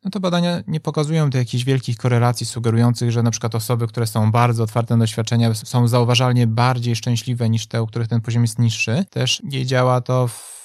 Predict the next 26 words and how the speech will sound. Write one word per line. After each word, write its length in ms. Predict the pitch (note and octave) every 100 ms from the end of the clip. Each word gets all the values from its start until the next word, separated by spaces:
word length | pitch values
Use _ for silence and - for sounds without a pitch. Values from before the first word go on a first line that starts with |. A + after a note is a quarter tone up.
| -
drugą 380 | B2+ E3 C#3+ B2+
stronę, 380 | - A#2 B2 C#3+
to 120 | C3+
znaczy 500 | C3 C3 C3+ B2+ C3 -
nie 160 | C3+
ma 160 | C#3 B2+
związku 540 | B2 B2+ C3+ C3 -
między 580 | B2+ A#2+ B2 A#2+ A#2+ A#2+ -
otwartością 560 | - - B2 C#3+ C3
na 120 | C3 B2
doświadczenie 920 | B2 - A#2 - C3+ C#3+ C#3+ C#3 -
a 340 | B2+ B2 B2+ B2+
stanem 600 | - - B2 B2 B2+ B2
zdrowia 440 | A#2+ B2+ C3+ A#2+ A2
psychicznego 880 | A#2+ A2 A#2 - A2+ G2+ G2+ A2
i 80 | A#2
ewentualną 580 | A2 G#2+ A#2 A2+ A2+ A2
tendencją 480 | A2+ A2 A2+ A2 A#2
do 80 | A2+
zaburzeń 400 | A2+ A2+ G#2+ G#2+
psychicznych. 680 | A2 A2+ G#2 F#2+ A#2+ -
Natomiast 580 | C3 C#3 A#2 G#2 C#3+ D#3+
występuje 440 | D3+ C#3 B2+ D#3
korelacja, 520 | - C3+ B2+ G#2+ G#2+ D3
jeżeli 300 | C3+ C3 B2+
chodzi 520 | C#3 C#3 C3 B2+